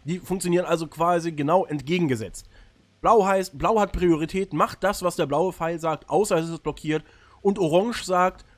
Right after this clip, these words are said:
mach das, was du normalerweise machst, aber wenn es blockiert ist, dann mach das, was der orangene Pfeil sagt. Ein kleiner, aber wichtiger und feiner Unterschied. Das nächste Symbol in der Leiste ist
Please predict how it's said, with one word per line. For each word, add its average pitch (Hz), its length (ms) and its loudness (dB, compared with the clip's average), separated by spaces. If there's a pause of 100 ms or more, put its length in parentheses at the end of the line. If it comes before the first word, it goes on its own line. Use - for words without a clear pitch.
mach 190 240 0
das, 190 180 0
was 185 140 0
du 180 80 -2
normalerweise 196 580 2
machst, 180 240 -4
aber 147 220 -2
wenn 185 120 2
es 240 140 0
blockiert 175 400 -2
ist, 143 240 -8
dann 180 220 0
mach 131 220 0
das, 107 260 -8
was 107 140 -6
der 123 80 -4
orangene 135 500 2
Pfeil 104 240 -8
sagt. 87 280 -14 (320)
Ein 147 140 -6
kleiner, 226 440 -2
aber 180 200 0
wichtiger 160 360 -4
und 147 120 -6
feiner 131 320 -4
Unterschied. 98 480 -16 (720)
Das 160 240 -6
nächste 233 460 -4
Symbol 196 440 -4
in 175 120 -4
der 170 80 0
Leiste 143 560 -2
ist 139 540 -4